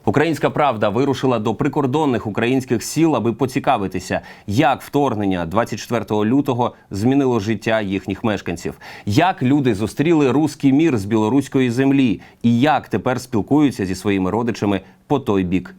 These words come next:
історії. Посилання на наш репортаж звідти залишу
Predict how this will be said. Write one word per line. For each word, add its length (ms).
історії. 640
Посилання 560
на 120
наш 240
репортаж 500
звідти 560
залишу 540